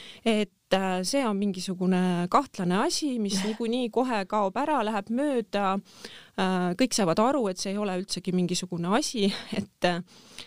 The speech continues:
Speaker 1: et mul oli see mentaliteet ikka nagu väga-väga tugevalt sees.
Speaker 2: Eks see ole kõigis selle ajastu inimestes veel, väga
Speaker 1: Just.
Speaker 2: paljudes.
Speaker 1: Aga, aga kuskil kaks aastat tagasi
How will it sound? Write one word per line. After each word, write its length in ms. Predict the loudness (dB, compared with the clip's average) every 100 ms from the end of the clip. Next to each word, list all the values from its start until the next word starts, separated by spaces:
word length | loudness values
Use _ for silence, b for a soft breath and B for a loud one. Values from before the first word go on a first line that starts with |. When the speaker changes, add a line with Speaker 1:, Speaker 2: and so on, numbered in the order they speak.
| B
Speaker 1:
et 140 | 0
mul 120 | 2
oli 120 | 2
see 100 | 2 -2
mentaliteet 640 | -2 -2 -4 0 0 0
ikka 160 | -2 0
nagu 220 | 0 2
väga-väga 600 | 0 0 -2 -4 -4 -4
tugevalt 400 | -4 -4 -4 -4
sees. 340 | -2 0 0 -4 _ _ _ _ _ _
Speaker 2:
Eks 220 | -4 2
see 80 | 6
ole 140 | 6 8
kõigis 360 | 6 4 2
selle 160 | 2 2
ajastu 340 | 2 0 0 0
inimestes 500 | 0 -4 -8 -10 -8
veel, 160 | -10 -10 -2
väga 140 | 2
Speaker 1:
Just. 100 | 4
Speaker 2:
paljudes. 540 | 6 6 6 2 -2 -4 -8 _ b b b b -4
Speaker 1:
Aga, 480 | 0 0 0 -2 -4 -2 -2
aga 100 | -2
kuskil 240 | -4 -2
kaks 220 | -2 -2 -4
aastat 220 | -8 -4
tagasi 560 | -2 0 0 0 -2